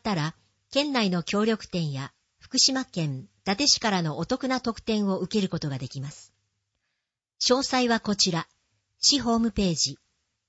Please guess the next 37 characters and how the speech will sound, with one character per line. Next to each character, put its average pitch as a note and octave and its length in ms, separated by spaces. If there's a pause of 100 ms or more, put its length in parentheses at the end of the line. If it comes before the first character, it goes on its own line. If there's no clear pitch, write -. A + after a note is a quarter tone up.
(180)
キ C4 200
ュ C#4 80
ー C#4 60
ア C#4 40
ー C4+ 40
ル C#4 100
コ C4+ 160
ー B3 40
ド F#3+ 100
が D#3 120
掲 E3+ 220
載 E3 200
さ D#3 140
れ D#3 100
て D3+ 100
い C#3 120
ま C#3+ 100
す。 - 280 (2750)
健 C#4 260
康 C#4 200
に C#4 120
暮 - 140
ら B3+ 100
す - 140
た A#3 140
め A3+ 120
の E3+ 220
医 A#3+ 80
師 A3 160
の F3 100
一 C4+ 220
言 B3+ 240
ア G#3+ 100
ド G#3 80
バ D#3+ 140
イ C3+ 80
ス。 - 260